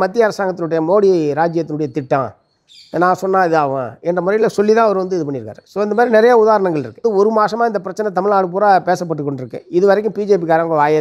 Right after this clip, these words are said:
திறக்கல. ஏன் வாயே திறக்காம இருக்காங்க? இயல்பா சொல்லப் போனா அவங்களுக்கு தான் கோபம் வந்திருக்கணும். எங்க மத்திய அரசாங்கத்தினுடைய திட்டத்துல இவ்வளவு பெரிய மோசடி படி நடைபெற்றது, குற்றவாளிகள் கண்டிக்கப்படணும், கண்டுபிடிக்கப்பட்டு தண்டிக்கப்படணுங்கிற இயல்பான கோபம் பி ஜே பி காரனுக்கு தான் வந்திருக்கணும். ஆனா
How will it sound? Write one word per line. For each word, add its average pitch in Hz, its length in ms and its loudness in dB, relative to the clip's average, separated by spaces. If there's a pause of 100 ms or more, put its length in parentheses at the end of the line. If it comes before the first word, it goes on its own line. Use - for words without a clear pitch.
திறக்கல. 123 260 -12 (760)
ஏன் 214 180 4
வாயே 196 260 4
திறக்காம 160 280 -2
இருக்காங்க? 139 280 -4 (280)
இயல்பா 208 320 2
சொல்லப் 190 200 0
போனா 233 160 2
அவங்களுக்கு 208 300 2
தான் 190 100 0
கோபம் 190 240 4
வந்திருக்கணும். 127 360 -6 (140)
எங்க 175 180 -2
மத்திய 214 240 2
அரசாங்கத்தினுடைய 170 580 -6
திட்டத்துல 160 400 -4
இவ்வளவு 156 200 -2
பெரிய 147 140 2 (520)
மோசடி 196 360 2
படி 160 240 2
நடைபெற்றது, 151 440 -2 (100)
குற்றவாளிகள் 165 500 0
கண்டிக்கப்படணும், 151 580 -4 (440)
கண்டுபிடிக்கப்பட்டு 151 600 2
தண்டிக்கப்படணுங்கிற 147 800 0
இயல்பான 220 460 2
கோபம் 208 240 2
பி 220 140 -4
ஜே 220 100 4
பி 196 100 -6
காரனுக்கு 180 300 0
தான் 175 100 0
வந்திருக்கணும். 123 340 -10 (380)
ஆனா 226 140 2